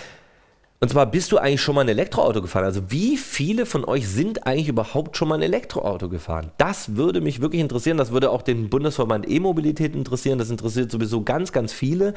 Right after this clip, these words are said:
Und deswegen bitte, bitte, bitte, nehmt alle, die ihr jetzt zuschaut, kurz an dieser Umfrage teil. Wir brauchen ganz dringend euer Feedback. Das ist wirklich sehr, sehr wichtig.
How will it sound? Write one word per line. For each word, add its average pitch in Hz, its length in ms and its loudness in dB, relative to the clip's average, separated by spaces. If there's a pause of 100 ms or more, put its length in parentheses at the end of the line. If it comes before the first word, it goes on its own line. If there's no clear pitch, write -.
(200)
Und 120 160 2
deswegen 151 540 2
bitte, 196 260 2
bitte, 156 300 0
bitte, 107 440 0 (220)
nehmt 151 460 0
alle, 143 400 4
die 127 140 2
ihr 120 100 4
jetzt 117 240 0
zuschaut, 117 480 0
kurz 214 240 0
an 175 80 2
dieser 123 240 2
Umfrage 143 500 0
teil. 131 260 0
Wir 120 100 0
brauchen 113 520 0
ganz 151 380 -2
dringend 131 320 0
euer 107 220 0
Feedback. 90 420 -4
Das 101 140 -4
ist 101 200 -4
wirklich 160 340 0
sehr, 135 280 2
sehr 139 160 2
wichtig. 101 420 -4